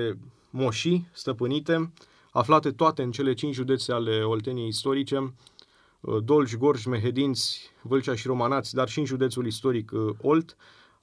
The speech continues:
au fost construite mici schituri sau mănăstiri, care au trecut în administrarea acesteia, fiind închinate chiar de către ctitori. Astfel, este cert că mănăstirea Tismana a deținut aproximativ unsprezece metocuri.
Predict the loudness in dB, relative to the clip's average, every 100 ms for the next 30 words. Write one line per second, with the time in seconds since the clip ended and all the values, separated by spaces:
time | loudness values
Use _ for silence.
0 | _ 0 2 0 0 -2 0 -2 0 0
1 | 2 0 -2 -4 -4 -4 -4 0 0 0
2 | -2 0 0 0 -4 _ -20 _ _ 2
3 | 4 4 2 0 0 0 0 0 0 2
4 | 4 2 2 -2 0 0 0 0 0 -2
5 | -2 -2 -4 0 0 0 0 0 0 0
6 | -2 -4 -4 -6 -10 -20 _ _ _ _
7 | _ _ _ -2 -2 0 0 0 0 -2
8 | 0 -2 0 -2 0 -2 -2 0 0 -2
9 | -2 0 0 0 -2 -2 -2 -2 -2 -4
10 | -4 -4 -2 -2 -4 -8 -4 -2 -2 -2
11 | -2 0 -2 0 -2 -4 -16